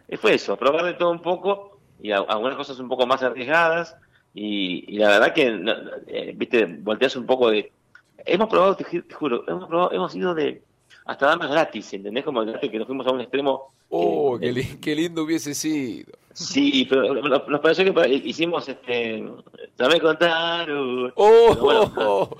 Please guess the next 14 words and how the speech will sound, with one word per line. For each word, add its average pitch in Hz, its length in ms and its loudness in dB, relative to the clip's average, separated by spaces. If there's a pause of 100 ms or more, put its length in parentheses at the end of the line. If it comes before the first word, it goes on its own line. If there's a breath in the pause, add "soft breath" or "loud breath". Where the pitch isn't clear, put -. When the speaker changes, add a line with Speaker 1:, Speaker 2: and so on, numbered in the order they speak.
Speaker 2:
<laughs> - 160 -20
qué 190 200 0
lindo 185 260 -4
Speaker 1:
pero 196 120 4
Speaker 2:
eso, 160 160 2
en 151 140 4
un 214 120 -4
casamiento, 147 640 0
Juanchi, 139 400 -2
por 160 280 6
ustedes, 147 600 4
ese 156 320 0
tema. 175 320 0
Speaker 1:
Y, 123 280 0